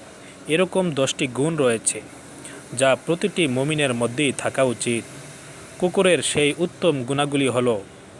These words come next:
হযরত হাসান বসরি রহমাতুল্লাহ আলাইহি বলেন, "কুকুরের মধ্যে এমন দশটি স্বভাব রয়েছে,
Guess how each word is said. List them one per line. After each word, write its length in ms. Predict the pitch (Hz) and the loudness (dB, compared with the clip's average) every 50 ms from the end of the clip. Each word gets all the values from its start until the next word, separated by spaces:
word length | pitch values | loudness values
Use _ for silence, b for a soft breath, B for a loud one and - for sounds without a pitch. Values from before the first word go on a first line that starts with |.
| - B B B B B B B B B - - | -20 B B B B B B B B B -4 0
হযরত 300 | 131 143 151 156 160 147 - | 2 4 6 6 6 4 4
হাসান 420 | - - 143 - - 190 190 190 | 0 0 2 2 2 2 2 2
বসরি 280 | 170 156 - - 160 151 | 0 0 0 2 2 4
রহমাতুল্লাহ 640 | 143 135 131 147 143 139 - - 151 143 143 139 | 4 4 4 2 -2 -2 0 2 2 4 6 6
আলাইহি 220 | 139 139 135 127 123 | 6 6 4 4 2
বলেন, 260 | 123 127 139 131 113 101 98 - - - B B B B B B B - - | 2 2 2 2 0 -2 -6 -14 -16 -18 B B B B B B B -4 -2
"কুকুরের 360 | 185 190 - 214 208 202 180 | -2 2 4 6 6 6 6
মধ্যে 380 | 175 160 147 147 160 151 143 | 4 2 4 4 6 6 6
এমন 260 | 143 160 185 202 196 170 | 6 4 4 2 2 2
দশটি 340 | 160 151 - - - 143 | 2 2 2 2 0 -2
স্বভাব 420 | - - - 127 120 139 143 143 139 | 0 0 0 2 4 6 4 4 4
রয়েছে, 440 | 127 120 120 107 - - 110 95 | 2 2 0 0 -2 -6 -8 -8